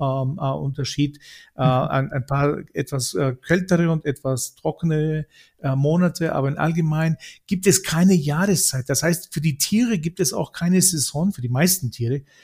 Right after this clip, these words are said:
Speaker 1: also fast hundert Prozent, gibt es keine, äh, Jahreszeit, wenn die Blaufußtölpeln zum Beispiel balzen
Speaker 2: Mhm.
Speaker 1: oder die, äh,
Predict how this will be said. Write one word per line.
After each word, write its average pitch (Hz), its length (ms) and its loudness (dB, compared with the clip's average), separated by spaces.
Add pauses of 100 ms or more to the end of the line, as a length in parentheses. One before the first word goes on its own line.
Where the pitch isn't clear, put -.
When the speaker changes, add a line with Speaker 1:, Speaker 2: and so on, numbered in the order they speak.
(300)
Speaker 1:
also 120 460 -2
fast - 400 -2
hundert 165 260 2
Prozent, 147 440 -4 (500)
gibt 185 180 -2
es 170 140 0
keine, 202 320 4
äh, 160 460 2
Jahreszeit, 165 760 2 (100)
wenn 151 240 2
die 151 380 2
Blaufußtölpeln 127 880 2
zum 123 160 -6
Beispiel 117 380 -4
balzen 120 500 2
Speaker 2:
Mhm. 113 80 0 (380)
Speaker 1:
oder 120 280 0
die, 123 280 0
äh, 117 520 0